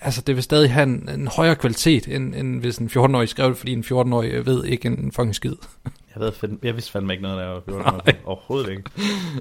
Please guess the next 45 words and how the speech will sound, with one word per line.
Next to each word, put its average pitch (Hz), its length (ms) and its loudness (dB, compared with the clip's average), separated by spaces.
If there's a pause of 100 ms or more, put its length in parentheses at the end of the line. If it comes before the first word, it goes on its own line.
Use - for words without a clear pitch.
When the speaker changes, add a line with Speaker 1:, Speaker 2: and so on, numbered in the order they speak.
(200)
Speaker 2:
Øhm. 104 680 0 (1700)
Speaker 1:
Eat 214 360 4 (120)
på, 139 300 6
på 165 60 2
alle 151 240 2
sider 170 220 2
Speaker 2:
Jamen, 135 140 2
Speaker 1:
blev 151 80 4
Speaker 2:
jeg - 80 4
vil 156 60 2
egentlig 156 140 0
godt 139 200 0
rette 123 280 4
den, 104 220 -2 (240)
i - 40 -14
stedet 120 220 -4
for 113 120 -2
til - 160 -8
at 107 80 -2
hedde 107 280 -6
Eat, 123 120 -8
så - 100 -8
vil 110 100 -4
jeg 104 100 -2
kalde 107 260 -2
den 101 140 -4
lidt 120 180 -4
noget... 101 280 -2 (580)
Altså, - 180 -8 (300)
et 107 80 -10
lidt 113 280 -2
author 117 340 4 (160)
rank. 95 400 -6 (300)
Fordi 117 340 -4 (180)
Eat, 156 80 -4 (140)
det 143 80 4
er 127 40 4
sådan 120 260 -4
lidt... - 500 -4 (800)
Jo, 135 100 6
men 151 160 2
det 160 100 6
er 170 40 8
det 160 100 4
samme. 127 340 2